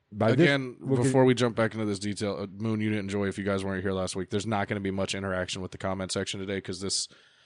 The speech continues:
Speaker 1: We'll give you guys
Speaker 2: this
Speaker 1: at the
Speaker 2: old
Speaker 1: end.
Speaker 2: fired up case. We'll get, we'll, we'll get in and chop it up at the end of this.
Speaker 1: Yeah, well, when we kinda wrap it up for the part one of this sub. Uh, by this time in the neighborhood, we'll get back to the story. And by this time, word has started to spread.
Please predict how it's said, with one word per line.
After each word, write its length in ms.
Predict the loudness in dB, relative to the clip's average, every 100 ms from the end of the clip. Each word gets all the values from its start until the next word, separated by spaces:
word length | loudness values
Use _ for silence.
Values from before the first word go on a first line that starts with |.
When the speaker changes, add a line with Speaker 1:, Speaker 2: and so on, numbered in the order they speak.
| _ _ _ _ _ _ -20 _ -2
Speaker 1:
We'll 240 | 4 4
give 320 | 4 2 2
you 60 | 4
guys 60 |
Speaker 2:
this 100 | 6 8
Speaker 1:
at 40 |
the 40 |
Speaker 2:
old 100 | 8 6
Speaker 1:
end. 60 |
Speaker 2:
fired 320 | 6 6 6
up 140 | 4 0
case. 220 | -2 2
We'll 100 | 4
get, 180 | 6 6
we'll, 200 | 8 6
we'll 200 | 4 4
get 160 | 6 6
in 140 | 4
and 240 | 2 -6 0
chop 260 | 4 4
it 60 | 4
up 180 | 4 4
at 80 | 0
the 140 | 2
end 120 | 2
of 60 | 0
this. 320 | -2 -2 0
Speaker 1:
Yeah, 180 | 2 4
well, 260 | 4 2 0 -10 -2
when 160 | 2
we 140 | 4 4
kinda 260 | 4 0 -2
wrap 280 | -2 0 2
it 120 | 2
up 180 | 2 0
for 140 | -4 -2
the 160 | -2
part 260 | -2 -2 -2
one 140 | -2
of 80 | -4
this 100 | -6
sub. 180 | -6 -8 -8 -16 -18 -16 -2
Uh, 160 | 2 4
by 160 | 6
this 200 | 6 4
time 300 | 4 0 2
in 100 | 0
the 60 | 0
neighborhood, 320 | 2 2 2
we'll 80 | 2
get 140 | 2
back 160 | 2 0
to 80 | -4
the 40 |
story. 260 | -6 -6 -6 -2
And 200 | -2 0
by 140 | 2
this 180 | 4 2
time, 340 | 0 0 0 -4 -20 _
word 260 | 0 4 4
has 80 | 4
started 240 | 4 2
to 40 | 2
spread. 300 | -4 -6